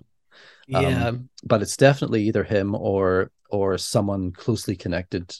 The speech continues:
Speaker 1: or, or to that, um, that side of
Speaker 2: Yeah.
Speaker 1: things, because Galadriel has this inner need. She enjoys the violence, she enjoys the thrill, the adventure, and she has an inner need to go and adventure.
Speaker 2: Yeah.
Speaker 1: So when she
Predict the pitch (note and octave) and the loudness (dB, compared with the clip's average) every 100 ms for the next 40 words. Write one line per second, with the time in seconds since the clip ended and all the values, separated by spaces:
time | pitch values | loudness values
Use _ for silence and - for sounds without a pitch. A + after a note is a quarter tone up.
0 | _ G2 F#2 - G2 G2+ - G2+ F#2 - | _ -2 -2 -2 -6 -6 -4 0 0 -2
1 | - F#2+ F2 E2 _ _ _ _ - G#2 | -2 -2 -2 -8 _ _ _ _ -4 0
2 | C3 C3+ G2+ A2+ A2+ G#2 F#2 - - A2 | 2 2 2 2 0 -2 -4 -6 -6 -4
3 | G2+ - - - - - - - _ - | -4 -6 -12 -20 -20 -20 -20 -20 _ 0
4 | C#3 B2+ C#3 D3 D3 C#3 B2 A2+ A#2 G#2+ | 6 8 8 6 6 8 6 2 -2 -2
5 | G#2 G2 - _ - A#2 A#2 G#2 G2 G#2+ | -4 -4 -8 _ -2 0 2 2 0 -2
6 | G#2 - _ _ _ _ _ _ _ _ | -4 -8 _ _ _ _ _ _ _ _
7 | _ _ - - - B2 A#2+ A2+ A#2+ B2+ | _ _ -16 -6 2 4 4 4 6 6
8 | B2+ C3+ A2 G#2+ A2 - A2 G#2 - A2 | 6 4 4 4 0 -2 -2 -2 0 0
9 | - A2 - G2+ G2+ G#2+ G2 G#2 G#2 - | -2 -6 -2 0 0 0 -2 -4 -4 -4
10 | G#2 G2 F#2+ A2 G#2 F#2+ G#2+ G#2+ A2 G2 | -2 -2 -2 -2 -2 -2 -2 -2 0 0
11 | G2 G#2+ - G#2+ G#2+ G2 G2+ F#2+ F#2 G2 | -2 -4 -6 -6 -2 -2 -2 -4 -4 -6
12 | - A2+ F2 - - - - - C#3 C#3 | -4 -4 -4 -8 -20 -20 -20 -14 -6 0
13 | C#3 C3 B2 B2+ B2 B2 A#2+ A#2+ - - | 0 2 6 8 8 6 4 4 2 0
14 | C#3+ D#3 F3 F#3 | 2 4 4 0